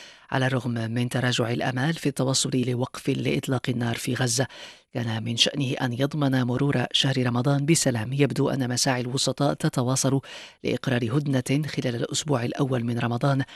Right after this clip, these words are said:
كما تؤكد مصر هذا الصباح. أما حصيلة الضحايا الفلسطينيين في قطاع غزة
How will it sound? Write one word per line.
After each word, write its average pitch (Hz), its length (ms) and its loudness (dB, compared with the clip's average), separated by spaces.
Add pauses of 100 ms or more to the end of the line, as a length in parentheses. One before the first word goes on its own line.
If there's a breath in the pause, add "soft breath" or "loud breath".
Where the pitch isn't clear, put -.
(240 loud breath)
كما 135 220 2
تؤكد - 460 -2
مصر 131 440 0 (220)
هذا 123 200 -2
الصباح. - 460 -2 (340)
أما 117 220 2
حصيلة 117 540 -2
الضحايا 127 400 -2
الفلسطينيين 127 680 -2
في 156 140 -2
قطاع 143 320 0
غزة 135 320 2